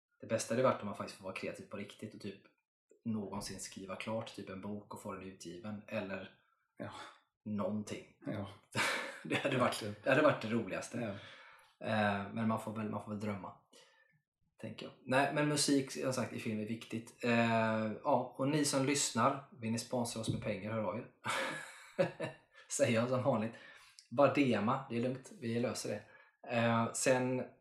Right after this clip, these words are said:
Speaker 2: Tipsa gärna om ni har någonting specifikt ni vill att vi pratar om.
Speaker 1: Precis, vad det, eh, skulle komma till. Att är det någonting som ni vill att vi ska ta upp, eh, som har med film att göra, eh, på något sätt, säg bara till. Det, alltså, det kan ju vara allt från, eh,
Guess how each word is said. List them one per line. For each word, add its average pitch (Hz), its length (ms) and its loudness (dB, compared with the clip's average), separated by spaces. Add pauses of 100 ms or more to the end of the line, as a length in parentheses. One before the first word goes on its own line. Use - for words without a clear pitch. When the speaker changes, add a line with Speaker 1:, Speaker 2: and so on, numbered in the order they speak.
(180)
Speaker 2:
Tipsa - 460 -2
gärna 127 480 -4 (200)
om 120 180 -8
ni 117 60 -6
har 113 160 -2
någonting 107 320 -6
specifikt - 520 -10
ni 107 120 -10
vill 98 240 -8
att 120 120 -8
vi 135 60 -4
pratar 113 220 -4
om. 113 60 -10
Speaker 1:
Precis, 147 440 2
vad 120 120 2
det, 110 400 2
eh, 113 80 0
skulle 107 180 -4
komma 107 240 -2
till. 113 200 -2
Att - 160 -10
är 127 140 0
det 131 60 2
någonting 135 240 2
som 123 120 0
ni 123 100 2
vill 120 140 2
att - 80 -6
vi 113 40 0
ska 113 140 -2
ta 120 140 0
upp, - 340 -2
eh, 117 180 0
som 117 160 -2
har 117 80 4
med 117 140 2
film 104 320 -2
att 113 60 2
göra, 113 200 4 (280)
eh, 107 460 -2 (1040)
på 131 80 6
något 120 200 4
sätt, 127 220 2
säg 120 200 0
bara 110 140 2
till. 127 260 0
Det, 117 220 0
alltså, 120 220 2
det 117 120 2
kan 123 140 0
ju 120 60 4
vara 117 140 6
allt 113 160 0
från, 113 360 0
eh, 110 280 0